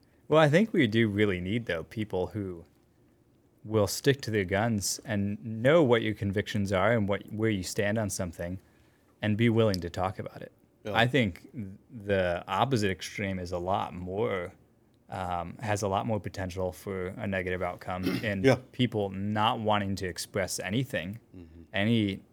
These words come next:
Speaker 1: real solid, strong opinion about something.
Speaker 2: Right.
Speaker 1: 'Cause if you don't land anywhere, you're kind of just <laughs> stranded in this
Speaker 2: Yeah.
Speaker 1: middle ground where you don't really
Speaker 2: Mm-hmm.
Speaker 1: believe in anything very solidly.
Speaker 2: Right.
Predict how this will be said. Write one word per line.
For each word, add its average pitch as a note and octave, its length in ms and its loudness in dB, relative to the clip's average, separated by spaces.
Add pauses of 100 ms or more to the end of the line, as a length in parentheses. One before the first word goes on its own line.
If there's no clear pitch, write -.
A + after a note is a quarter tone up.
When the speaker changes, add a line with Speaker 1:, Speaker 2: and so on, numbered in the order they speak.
(140)
Speaker 1:
real G2 440 2
solid, F2 540 -2
strong E2+ 420 -8
opinion G#2+ 340 -4
about F#2+ 220 -8
something. G#2 460 -8
Speaker 2:
Right. F#2 140 -12 (280)
Speaker 1:
'Cause G2+ 80 -14
if G2 80 -2
you A#2 60 4
don't A2+ 320 4
land B2+ 340 2
anywhere, E2+ 540 0
you're F2 240 -4
kind G#2 320 -4
of A2+ 140 -2
just - 380 -8
<laughs> - 180 -8
stranded G2+ 720 -4
in F#2+ 160 -4
this - 400 -6 (300)
Speaker 2:
Yeah. A2 180 -8
Speaker 1:
middle A#2 420 4
ground F#2+ 640 2
where F#2 160 -2
you F#2 160 -4
don't F#2+ 400 -2
really G#2 720 0
Speaker 2:
Mm-hmm. G2+ 80 -18
Speaker 1:
believe G#2+ 520 0
in B2+ 100 2
anything C#3 440 0
very D3 240 4
solidly. E3+ 680 0
Speaker 2:
Right. G2 200 0